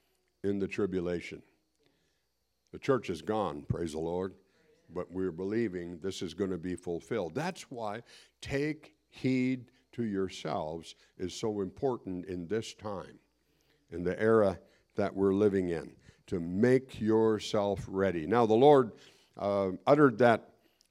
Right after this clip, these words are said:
uh, that phrase, "take heed," uh, several times. Uh, and Lu-, I'll just go through them real quick. Luke eight eighteen, "Take heed how you hear," and make sure you hear. Don't let it just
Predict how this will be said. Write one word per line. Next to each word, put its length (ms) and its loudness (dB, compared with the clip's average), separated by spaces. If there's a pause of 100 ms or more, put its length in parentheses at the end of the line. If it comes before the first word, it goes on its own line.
(160)
uh, 240 0
that 260 0
phrase, 500 2
"take 340 0
heed," 600 2 (500)
uh, 240 -8
several 380 2
times. 680 -2 (560)
Uh, 220 0
and 220 4
Lu-, 120 4
I'll 160 2
just 220 0
go 140 4
through 240 0
them 220 0
real 140 2
quick. 360 0
Luke 260 4
eight 220 4
eighteen, 520 2 (300)
"Take 240 -2
heed 240 0
how 200 -2
you 220 -4
hear," 460 0 (800)
and 100 -14
make 200 -6
sure 240 2
you 160 2
hear. 320 -4 (680)
Don't 200 -6
let 140 0
it 100 -2
just 260 -4